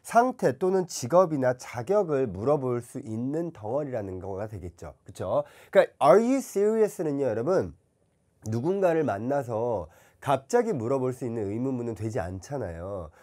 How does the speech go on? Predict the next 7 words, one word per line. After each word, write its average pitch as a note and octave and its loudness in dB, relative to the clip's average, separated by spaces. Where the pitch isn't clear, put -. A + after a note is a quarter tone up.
우리가 D3 2
무언가 C#3 2
얘기를 A#2 -2
나누다가 A#2 0
내가 D#3 6
생각했을 A3+ 2
때 F#3 0